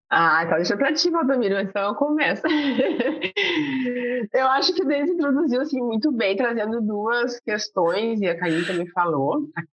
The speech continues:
Karine, né, Karine, de que pessoas e processos. Lá na empresa, ah, como o Denis falou, a gente criou algumas estratégias, ah,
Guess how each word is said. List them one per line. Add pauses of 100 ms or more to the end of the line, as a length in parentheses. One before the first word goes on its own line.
Karine,
né,
Karine,
de
que
pessoas
e
processos. (480)
Lá
na
empresa,
ah, (340)
como
o
Denis
falou,
a
gente
criou
algumas
estratégias,
ah,